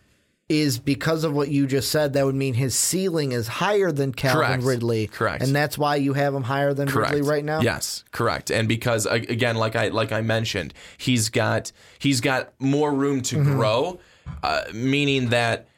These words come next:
Speaker 2: he may not be, he's not that finished product. He's not as polished,
Speaker 1: Mm-hmm.
Speaker 2: but he does have the, the, the ceiling that's higher.
Speaker 1: I got three more guys. I'll give these three guys what they did at the combine, then we'll talk about 'em and then move on. So the next one, five eleven wide receiver,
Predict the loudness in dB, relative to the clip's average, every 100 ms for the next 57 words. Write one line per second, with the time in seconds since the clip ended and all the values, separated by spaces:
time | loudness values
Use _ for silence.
0 | -12 -2 0 2 2 0 0 0 -2 -4
1 | -2 0 0 0 -2 -2 -2 -2 -4 -4
2 | -2 0 0 -2 0 0 2 -2 -2 -2
3 | 0 -2 -6 -12 -6 -2 0 0 -2 0
4 | 0 2 0 -2 _ _ _ -4 -2 0
5 | 0 0 0 0 0 0 0 -2 -2 -2
6 | 0 0 0 0 -2 0 0 2 0 0
7 | -2 -2 -4 -4 -8 -10 -2 -2 -2 -2
8 | -2 0 0 0 0 -2 -4 -6 -4 -2
9 | -2 0 -2 -4 -2 -2 0 0 2 0
10 | -2 -2 0 -2 -2 -2 -2 0 0 0
11 | 0 -2 0 -2 -2 -2 -2 -2 0 0
12 | -2 -6 -8 -6 -6 -4 -4 -4 -6 -2
13 | 0 0 -4 -18 -4 0 0 0 -2 -2
14 | -2 -4 -2 0 0 0 0 0 -2 0
15 | 0 0 -4 -2 0 2 2 0